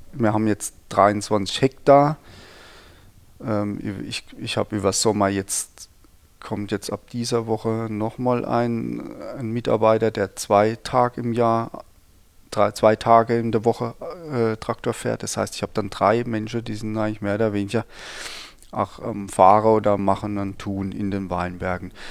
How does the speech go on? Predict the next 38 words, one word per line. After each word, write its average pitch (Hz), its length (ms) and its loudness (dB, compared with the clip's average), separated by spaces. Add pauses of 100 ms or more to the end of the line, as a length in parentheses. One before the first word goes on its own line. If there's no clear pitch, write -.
(140)
Dreiundzwanzig 117 600 0
Hektar, 98 340 -2
das 92 200 -8
kann 98 180 -4
noch 98 100 -2
mal 95 200 -2
einer 98 260 -2
allein 95 380 0
machen, 92 380 -6
ne? 107 120 -8 (120)
Wenn 98 160 -6
er, 95 340 -4 (640)
wenn's 95 240 -6
ein 92 60 -10
bisschen 98 320 -6
in 95 100 -4
der 92 100 -2
Ebene 107 380 2
ist 107 160 0
und 101 80 -2
es 92 120 -4
ist - 80 -4
nicht 101 160 0
so - 120 -6
schwierig 101 400 0
zum 101 140 -4
Fahren 101 380 6
und 95 100 -4
so 95 120 -6
weiter. 92 380 0
Also, 110 320 4 (760)
ähm, 117 540 4 (1300)
man 113 180 8
macht 127 300 4
es - 160 0
für 131 140 4
sich. - 720 0 (460)
Äh, 60 420 -4